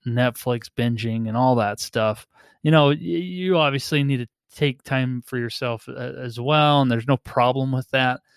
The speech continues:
But when you've got a plan and you've developed a plan, stick to the plan. If you're gonna say you're gonna study for two hours after work every day,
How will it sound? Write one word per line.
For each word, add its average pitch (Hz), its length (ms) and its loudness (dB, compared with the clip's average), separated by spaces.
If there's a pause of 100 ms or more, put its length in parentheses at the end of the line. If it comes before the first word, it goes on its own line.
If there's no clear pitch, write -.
(280)
But 131 260 -2
when 135 260 0
you've 139 200 -2
got 165 180 0
a 156 80 -2 (100)
plan 135 600 0 (380)
and 120 180 -2
you've 113 200 -4
developed 117 560 0
a 127 60 -4
plan, 123 540 -4 (100)
stick - 440 -6
to - 140 -2
the 131 100 -2
plan. 110 440 -10 (360)
If 127 100 -8
you're 131 100 -2
gonna 151 200 2
say 151 200 0
you're 143 120 0
gonna 139 180 -2
study 127 400 -2
for - 160 -12
two 139 300 -2
hours 131 400 0
after 123 280 -4
work 117 280 -4
every 147 200 -4
day, 160 300 0